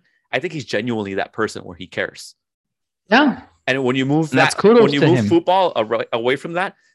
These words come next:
Speaker 1: that's a person that I would like to be, hang around with. That's the person that I, type of person I want in my circles. Two,
Speaker 2: Right.
Speaker 1: I think Derek was legitimately invested in Henry because he saw what the, the,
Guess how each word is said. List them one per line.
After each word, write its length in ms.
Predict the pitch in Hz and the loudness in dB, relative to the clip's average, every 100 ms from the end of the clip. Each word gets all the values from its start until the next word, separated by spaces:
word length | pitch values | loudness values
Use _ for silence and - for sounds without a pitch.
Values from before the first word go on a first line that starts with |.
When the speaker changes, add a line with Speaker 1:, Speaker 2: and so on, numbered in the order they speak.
| - | -6
Speaker 1:
that's 280 | 143 156 185 | -4 -2 -4
a 40 | |
person 420 | - 151 - 135 | -4 -4 -4 -4
that 100 | 113 | -4
I 40 | 107 | -2
would 220 | 117 - | -4 -4
like 200 | 110 107 | -8 -8
to 100 | 113 | -10
be, 160 | 98 - | -14 -8
hang 240 | 135 139 | -6 -4
around 300 | 107 95 87 | -2 -4 -6
with. 100 | - | -8
That's 140 | 135 - | -8 -6
the 100 | 160 | -6
person 300 | 151 139 131 | -6 -6 -6
that 100 | 113 | -6
I, 100 | 110 | -8
type 280 | - 139 151 | -6 -6 -4
of 100 | - | -6
person 220 | 123 117 | -8 -6
I 40 | |
want 180 | 107 107 | -4 -4
in 60 | 104 | -6
my 80 | |
circles. 500 | 92 98 87 - - _ _ _ _ _ - | -8 -8 -8 -12 -20 _ _ _ _ _ -2
Two, 140 | 151 | 2
Speaker 2:
Right. 240 | 135 - - _ _ _ _ _ _ _ _ _ _ _ | 2 -2 -12 _ _ _ _ _ _ _ _ _ _ _
Speaker 1:
I 100 | 127 | -6
think 220 | 127 156 131 | -4 -4 -2
Derek 400 | 147 151 - - _ _ _ - | 0 0 -4 -14 _ _ _ -6
was 200 | 135 120 | -4 -2
legitimately 760 | 110 131 151 160 151 147 143 120 | -2 0 0 0 -4 -6 -6 -6
invested 760 | 107 104 127 170 - 202 196 _ _ _ _ _ _ _ _ _ | -8 -6 -4 -4 -2 -4 -4 _ _ _ _ _ _ _ _ _
in 100 | 131 | -6
Henry 400 | 139 147 156 180 | -4 -4 -2 -6
because 340 | - 117 127 - | -6 -8 -6 -6
he 120 | 139 | -6
saw 540 | - 151 139 127 98 _ _ _ _ _ _ _ _ _ _ _ _ | -6 -2 0 0 -4 _ _ _ _ _ _ _ _ _ _ _ _
what 400 | 123 117 101 _ - | -4 -2 -2 _ -10
the, 260 | 120 120 101 | -4 -4 -6
the, 480 | 120 123 113 104 | -4 -2 -2 -4